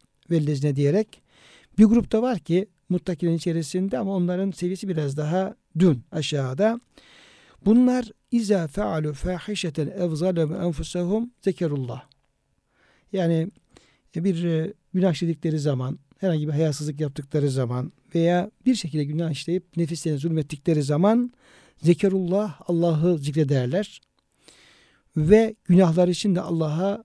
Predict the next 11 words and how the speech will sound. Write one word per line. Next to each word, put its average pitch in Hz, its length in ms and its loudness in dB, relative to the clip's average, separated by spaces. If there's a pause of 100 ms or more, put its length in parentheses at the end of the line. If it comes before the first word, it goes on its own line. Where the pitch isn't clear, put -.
istiğfar 156 380 0
ederler. 123 640 -4 (720)
Yani 160 180 0
günahkar 170 480 2 (520)
gruptan 151 380 2
bahsediyor. 143 600 -6 (1080)
Günahkar 165 340 2
grup 151 140 4
ama, 208 300 2 (800)
e, 143 280 0
bunlar, 190 420 6